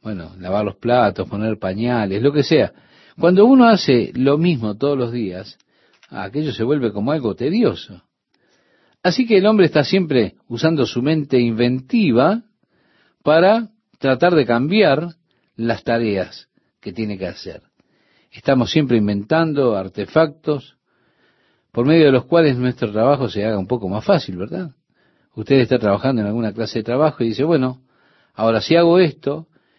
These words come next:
y sujeto esto de esta manera, podría hacer esto aquí", y siempre estoy haciendo algo a ver si puedo hacerlo un poco más fácil. Así que Zacarías, siendo sacerdote, estaba acuñado por esa idea brillante.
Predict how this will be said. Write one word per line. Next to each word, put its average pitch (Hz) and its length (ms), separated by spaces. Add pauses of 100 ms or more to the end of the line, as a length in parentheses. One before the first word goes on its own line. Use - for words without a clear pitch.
(160)
y 101 380
sujeto 127 460
esto 127 220
de 110 80
esta 139 180
manera, 151 440
podría 113 340
hacer 139 200
esto 135 180
aquí", 131 380
y - 40
siempre 131 300
estoy 135 200
haciendo 120 460 (600)
algo 139 260
a 135 40
ver 139 120
si 135 140
puedo 135 220
hacerlo 147 220
un 135 80
poco 147 240
más 156 180
fácil. 135 520 (1400)
Así 185 220
que 220 100
Zacarías, 147 520
siendo 139 300
sacerdote, 117 840 (840)
estaba 160 640
acuñado 131 880
por 131 160
esa 135 180
idea 113 280
brillante. 98 680